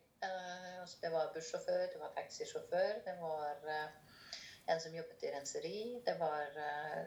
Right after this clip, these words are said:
noen som jobbet på sykehjem eller med omsorg og pleie. Eh, og så, og det,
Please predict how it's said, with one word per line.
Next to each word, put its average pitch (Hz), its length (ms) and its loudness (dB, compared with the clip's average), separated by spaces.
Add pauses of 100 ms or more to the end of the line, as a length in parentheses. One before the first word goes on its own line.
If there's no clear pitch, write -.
(100)
noen 175 220 -2
som 170 160 -2
jobbet 165 320 0
på 156 120 4 (100)
sykehjem 170 600 2 (240)
eller 165 260 -6
med 165 180 4
omsorg 170 540 2
og - 80 -2
pleie. 170 380 6 (1700)
Eh, - 340 -2 (200)
og - 160 4
så, 214 140 6 (840)
og - 140 4
det, 175 140 8